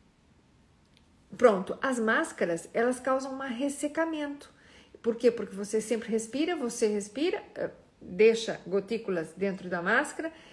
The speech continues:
e fica sempre aquele, aquele ar meio pesado. Então,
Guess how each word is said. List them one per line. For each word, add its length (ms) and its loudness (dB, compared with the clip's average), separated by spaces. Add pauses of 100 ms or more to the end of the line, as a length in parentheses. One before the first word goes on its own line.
e 100 -4
fica 320 -2
sempre 340 -4
aquele, 400 -2
aquele 360 0
ar 240 4
meio 180 -6
pesado. 500 2
Então, 320 -2